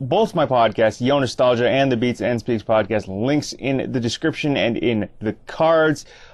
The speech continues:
All right, now that all that fun is out of the way, remember to rate us five stars on your favorite podcast app and player of choice as well.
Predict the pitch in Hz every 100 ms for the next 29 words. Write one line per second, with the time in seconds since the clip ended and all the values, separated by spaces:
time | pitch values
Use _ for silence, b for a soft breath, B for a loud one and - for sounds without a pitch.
0 | B 175 190 170 127 B B B 143 190
1 | 226 202 170 - 170 180 165 143 165 160
2 | - 180 170 151 175 - 156 170 160 156
3 | 123 135 160 147 - 165 120 123 131 120
4 | - 120 117 - 120 113 113 113 107 113
5 | 98 113 110 95 104 98 101 98 104 95
6 | 110 95 92 135 113 - 101 107 107 95